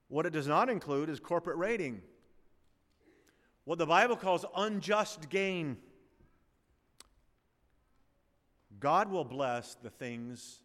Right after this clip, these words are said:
that he wants you to have in the way in which he wants you to have them. But that leads to a second important principle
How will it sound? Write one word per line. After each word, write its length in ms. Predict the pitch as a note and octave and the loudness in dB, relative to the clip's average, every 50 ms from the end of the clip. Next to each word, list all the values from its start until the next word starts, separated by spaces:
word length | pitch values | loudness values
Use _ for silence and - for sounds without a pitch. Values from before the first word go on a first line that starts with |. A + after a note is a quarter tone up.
| _ _ _ _ _ _ _ _ | _ _ _ _ _ _ _ _
that 100 | B2 A#2 | -10 -10
he 80 | A2+ G#2+ | -8 -8
wants 320 | G#2 A#2 C3 D3+ C#3+ - D#3+ | -4 -4 -4 -4 -6 -8 -10
you 60 | C#3+ | -10
to 80 | B2 | -10
have 400 | G2+ A2 A2 G2+ G2+ G2+ G2 G2 - - | -8 -8 -8 -8 -8 -8 -10 -12 -14 -16
in 120 | A#2+ G#2+ | -14 -12
the 80 | G2+ G2+ | -12 -10
way 440 | G2 G#2+ A2+ A2+ A#2+ C3 C#3 C3+ | -6 -6 -4 -4 -4 -6 -8 -8
in 160 | A2+ G#2+ G#2+ G2+ | -10 -10 -10 -10
which 160 | A2 G2+ - | -10 -10 -12
he 100 | - G#2+ | -12 -12
wants 300 | G2 G2+ A2 G#2+ G2+ - | -10 -8 -10 -10 -10 -12
you 60 | A#2 | -14
to 80 | G2+ F2+ | -14 -12
have 220 | G#2+ C#3 D3 A#2 | -12 -12 -12 -12
them. 200 | G#2+ F#2+ F2 D#2+ _ _ _ _ _ _ _ _ _ _ _ _ _ _ _ _ _ _ _ _ _ _ | -14 -16 -18 -20 _ _ _ _ _ _ _ _ _ _ _ _ _ _ _ _ _ _ _ _ _ _
But 120 | - C3 B2+ | -14 -6 -2
that 160 | G3 A#3 A#3 | -2 0 0
leads 160 | G#3+ G3 - | 0 -2 -2
to 140 | - F#3 E3 | -4 -6 -6
a 40 | C3 | -6
second 340 | - - F#3 E3 - D#3+ C3 | -4 -4 -4 -2 -2 -6 -8
important 360 | G#2+ - - A#2+ G2+ G#2 - | -8 -8 -10 -12 -10 -12 -12
principle 480 | - A#2 F#2+ - - G2+ G2+ F#2+ - | -12 -12 -12 -12 -14 -16 -16 -16 -16